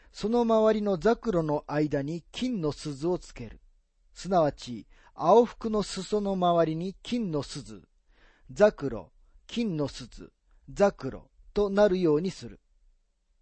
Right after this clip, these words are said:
マギー博士は最初、ザクロがどういうものか知らなかったそうです。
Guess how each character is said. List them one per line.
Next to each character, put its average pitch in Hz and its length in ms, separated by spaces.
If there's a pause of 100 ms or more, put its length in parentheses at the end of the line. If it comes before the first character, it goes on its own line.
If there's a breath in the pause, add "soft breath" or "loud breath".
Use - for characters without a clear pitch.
(2000 soft breath)
マ 220 160
ギ 220 140
ー - 40
博 160 220
士 147 120
は 151 200
最 175 200
初、 160 220
ザ 196 240
ク 240 160
ロ 185 140
が 151 140
ど 240 260
う 240 60
い 196 100
う 160 100
も 151 160
の 143 120
か 151 200
知 - 220
ら 185 100
な 202 140
か 170 140
っ 156 40
た 180 220
そ 113 160
う - 20
で - 120
す。 - 180